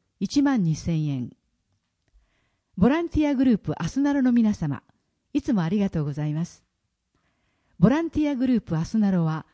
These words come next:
不要となった生地や毛糸で手作りの品を作り、バザーや福祉会館で販売し、その売上金を地域福祉活動に役立てようと活動しているグループです。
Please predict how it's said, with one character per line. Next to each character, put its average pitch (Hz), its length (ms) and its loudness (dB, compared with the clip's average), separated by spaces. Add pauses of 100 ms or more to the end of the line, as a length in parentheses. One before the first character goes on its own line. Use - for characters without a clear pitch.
(340)
不 240 140 2
要 320 180 4
と 311 120 0
な 277 120 2
っ 269 60 -4 (120)
た 160 300 -2
生 285 160 -2
地 208 160 -4
や 147 240 -2
毛 240 160 0
糸 247 200 0
で 190 340 0 (220)
手 240 120 6
作 311 240 -2
り 233 100 2
の 165 120 2
品 180 300 0
を 170 60 0
作 - 300 -6
り、 147 200 -4 (400)
バ 240 180 4
ザ 226 200 0
ー 165 100 0
や 151 220 -2 (200)
福 220 160 -2
祉 - 140 -6
会 311 220 0
館 175 220 0
で 151 120 -2
販 170 240 -2
売 156 200 0
し、 - 300 -10 (420)
そ 240 180 4
の 247 140 6
売 247 80 4 (100)
上 269 240 0
金 233 340 0
を 190 220 0 (360)
地 277 180 -2
域 269 220 -2
福 - 200 -4
祉 - 140 -10
活 190 260 -2
動 175 140 4
に 160 100 0
役 165 200 -2
立 214 180 0
て 214 120 2
よ 196 120 2
う 170 40 0
と - 180 -4
活 214 240 -4
動 220 160 2
し - 80 -8
て 208 100 -2
い 196 80 0
る 185 100 0
グ 165 100 0
ル 156 100 2
ー - 20 -4
プ 139 120 -10
で 139 120 -8
す。 - 180 -20